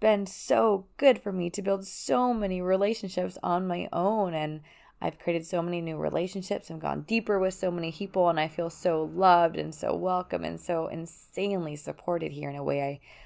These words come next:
I, I never have before. It's just, like, this deeper level. And I know she's experiencing the same thing. And obviously, we'll always be best friends, and eventually we'll live in the same place again. And maybe she'll come back here. Maybe I'll go back there. Who knows when? Could be next week, could be in a year.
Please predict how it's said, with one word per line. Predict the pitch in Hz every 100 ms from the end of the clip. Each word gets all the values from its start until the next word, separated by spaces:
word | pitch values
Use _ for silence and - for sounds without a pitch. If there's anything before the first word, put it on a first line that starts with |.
| -
I, | 160
I |
never | 151 151 156 147
have | 160 208 185
before. | - - - -
It's | -
just, | -
like, | 151 -
this | - - -
deeper | 156 151 143 139 - - - _ _ _
level. | 147 147 175 165 147
And | 147
I | 151
know | 151
she's | 151 160
experiencing | 160 - 151 - 80
the | 76
same | 147 71 71
thing. | - 76 -
And | - -
obviously, | - - - - 82 113 156 - - - _ _ - -
we'll | -
always | - 160 160
be | 165
best | 156 156 -
friends, | 143 156 180
and |
eventually | 151 143 - -
we'll | 156 147
live | 143
in | 143
the | -
same | - 143
place | - 135
again. | - 143 143 180 160
And | 147 147 - - - - -
maybe | 151 151
she'll | 151
come | 147 147
back | 71 -
here. | 151 147
Maybe | 143 147 147
I'll | 139
go | 139
back | 143 135 -
there. | 139 139 165
Who | 175 151
knows | 143 135 139
when? | 131 127 170
Could | 180 143
be | 147
next | 71 - -
week, | 202 -
could | 165
be | 151 147
in | 147
a |
year. | 143 135 -